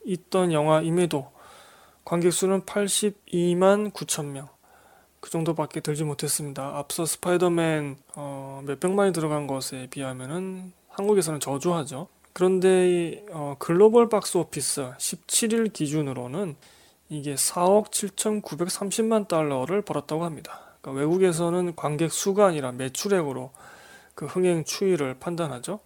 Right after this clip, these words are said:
한국 돈으로 오천팔백육십육억인데 코로나 이후에 글로벌 흥행으로 오억 달러를 벌어들인 작품이 스파이더맨 노웨이 홈,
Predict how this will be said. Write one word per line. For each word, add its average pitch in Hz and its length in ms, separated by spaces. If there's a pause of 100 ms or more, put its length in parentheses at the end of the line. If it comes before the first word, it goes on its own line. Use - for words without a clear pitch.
(440)
한국 175 320
돈으로 156 360
오천팔백육십육억인데 139 1600 (480)
코로나 240 500
이후에 180 1200 (220)
글로벌 170 960
흥행으로 160 560 (180)
오억 170 480
달러를 180 840
벌어들인 151 520
작품이 135 720 (480)
스파이더맨 156 720
노웨이 139 440
홈, 151 340